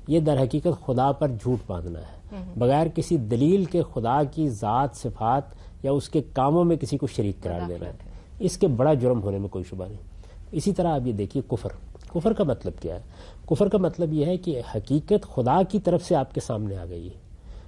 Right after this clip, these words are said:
Speaker 1: جس طرح سورج طلوع ہوتا ہے ایسے ہی آپ کے سامنے حقیقت
Speaker 2: عیاں
Speaker 1: بھی
Speaker 2: ہو
Speaker 1: نمودار
Speaker 2: گئی۔
Speaker 1: ہو گئی ہے۔
Speaker 2: ہوں۔
Speaker 1: اور آپ نے جانتے بوجھتے محض تعصب کی وجہ سے، سرکشی کی وجہ سے انکار کر دیا ہے اس کا۔
Speaker 2: ٹھیک۔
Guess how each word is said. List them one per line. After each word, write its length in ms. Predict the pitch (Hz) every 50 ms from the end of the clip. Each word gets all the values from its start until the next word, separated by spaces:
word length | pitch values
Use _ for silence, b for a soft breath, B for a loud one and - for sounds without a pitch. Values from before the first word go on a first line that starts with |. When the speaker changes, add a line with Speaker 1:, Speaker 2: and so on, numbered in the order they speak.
| b - - -
Speaker 1:
جس 200 | 127 139 - -
طرح 200 | - 180 180 160
سورج 560 | - - - - 143 160 202 208 - - -
طلوع 180 | 202 190 202
ہوتا 360 | 175 156 120 - 147 147 160 175
ہے 40 |
ایسے 400 | 170 143 147 139 127 - - 190
ہی 140 | 175 185 196
آپ 220 | 175 156 143 - -
کے 80 | 156
سامنے 320 | - - 143 143 147 156 135
حقیقت 200 | 110 110 107 -
Speaker 2:
عیاں 220 | 208 208 - 151
Speaker 1:
بھی 80 | 165 156
Speaker 2:
ہو 80 | 156
Speaker 1:
نمودار 280 | 147 147 131 127 127 113
Speaker 2:
گئی۔ 80 | 107
Speaker 1:
ہو 60 | 104 92
گئی 220 | 90 82 82 85
ہے۔ 40 | 87 - -
Speaker 2:
ہوں۔ 260 | 196 180 180 175 175 - -
Speaker 1:
اور 220 | - 139 139 143 139
آپ 280 | 135 143 156 151 -
نے 100 | 190 196 180 139 113 101
جانتے 500 | 127 127 156 190 214 208 202 - 196 151
بوجھتے 460 | 107 110 107 95 - - - 98 85 85
محض 300 | 120 143 147 165 160 -
تعصب 520 | - - 147 143 - - - 170 156 - -
کی 100 | - 120
وجہ 280 | 104 98 101 98 95
سے، 240 | 85 - - 107 101 92
سرکشی 540 | - - 143 143 143 - 160 - - 185 170
کی 120 | - 143
وجہ 280 | 113 101 98 98 98 90
سے 260 | - - - 92 95 b b b b b b -
انکار 340 | 196 160 135 - 110 101 98
کر 180 | 87 95 82
دیا 240 | 87 92 87 90 90
ہے 220 | - - - -
اس 120 | 110 - -
کا۔ 100 | - - - - - -
Speaker 2:
ٹھیک۔ 320 | - 196 - - - -